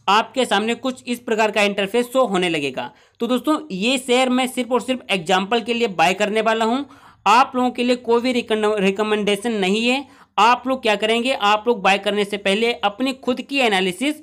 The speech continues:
जरूर करें, ठीक है। तो मैं ये जो वीडियो बना रहा हूँ सिर्फ और सिर्फ educational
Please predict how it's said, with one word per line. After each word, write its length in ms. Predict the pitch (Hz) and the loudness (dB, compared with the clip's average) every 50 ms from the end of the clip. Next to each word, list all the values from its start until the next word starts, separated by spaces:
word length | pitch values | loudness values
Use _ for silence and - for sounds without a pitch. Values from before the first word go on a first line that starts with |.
| - _ _ _ - | -18 _ _ _ -8
जरूर 260 | 165 208 214 214 208 | -2 0 0 0 0
करें, 300 | 202 - 160 143 135 135 - - | 0 0 -2 -2 -2 -4 -6 -6
ठीक 140 | 254 233 202 | -6 -4 -4
है। 120 | 135 - - _ _ - | -6 -6 -8 _ _ -4
तो 80 | 233 233 | -2 0
मैं 180 | 226 220 220 | 0 2 2
ये 400 | 233 240 247 262 269 269 262 - - | 2 2 2 0 0 -2 -4 -6 -8
जो 140 | 190 196 240 | -6 -6 -4
वीडियो 280 | 196 196 214 208 220 226 | -2 -2 0 0 0 2
बना 220 | 233 220 220 214 | 2 2 2 2
रहा 100 | 214 214 | 2 2
हूँ 100 | 240 240 | 2 0
सिर्फ 220 | 240 - 208 208 | -2 -4 -4 -2
और 120 | 220 220 196 | -2 -2 0
सिर्फ 220 | 208 226 233 - - 190 | -2 -4 -6 -4 -2 -2
educational 560 | 185 180 185 - 190 185 180 - 220 240 | -2 -2 -2 -2 -2 -4 -2 -2 -4 -4